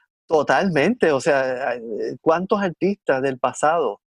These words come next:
no han sido realmente olvidados to-, por, por siglos? Y de momento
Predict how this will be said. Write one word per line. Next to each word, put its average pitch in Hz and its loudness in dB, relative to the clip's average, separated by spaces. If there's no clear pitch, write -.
no 131 0
han 151 -2
sido 151 0
realmente 139 -4
olvidados 147 2
to-, 160 0
por, 160 -6
por 160 2
siglos? 196 0
Y - -2
de 147 2
momento 143 -4